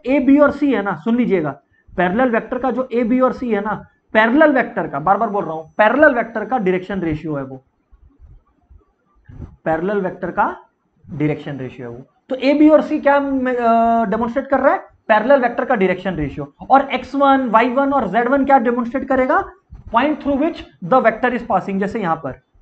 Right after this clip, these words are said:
ओह, सर समझ में आ गया इतना बात? जी सर, बिल्कुल समझ में आ गया। और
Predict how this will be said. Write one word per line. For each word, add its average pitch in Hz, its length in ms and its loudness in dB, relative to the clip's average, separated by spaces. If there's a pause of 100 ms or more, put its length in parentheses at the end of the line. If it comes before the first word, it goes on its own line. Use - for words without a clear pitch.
(680)
ओह, 165 560 -4 (360)
सर 214 100 -2
समझ 226 260 -2
में 254 140 -2
आ 254 80 4
गया 247 120 2
इतना 247 240 -2
बात? 254 240 -2 (220)
जी 180 120 0
सर, 180 160 -4
बिल्कुल 180 280 -2
समझ 143 240 -10
में 135 100 -14
आ 120 120 -14
गया। 117 140 -20 (800)
और 262 320 0